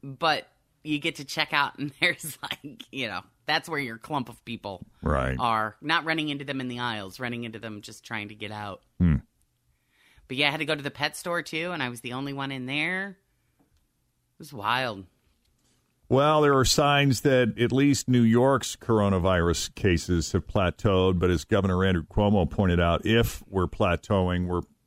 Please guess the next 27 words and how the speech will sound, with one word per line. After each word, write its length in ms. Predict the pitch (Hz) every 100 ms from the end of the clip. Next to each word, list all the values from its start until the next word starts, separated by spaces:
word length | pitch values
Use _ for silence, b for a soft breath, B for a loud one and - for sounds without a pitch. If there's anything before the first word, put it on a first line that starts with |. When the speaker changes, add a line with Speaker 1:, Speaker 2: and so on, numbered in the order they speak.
| -
Speaker 2:
plateauing 640 | 120 98 - 110 98 90
at 60 | 87
a 80 | 82
very 560 | 85 90 104 104 95
high 200 | 87 95
level, 520 | 90 92 90 92 90 78
and 360 | 92 90 85 82
there's 200 | 90 78
so 880 | - - - - - 104 101 104
much 240 | 98 87 78
stress 500 | - 95 85 80 -
on 220 | 87 85
our 180 | 82 80
healthcare 440 | 90 85 - 80
system 360 | - 80 - 82
right 180 | 80 69
now. 260 | 85 80
So 200 | 80 -
we're 140 | 82 92
really 240 | 95 85
hoping 300 | 80 87 78
to 80 | 73
see 180 | - 92
those 220 | 78 73
numbers 300 | 95 85 76
start 260 | - 90 -
to, 160 | 71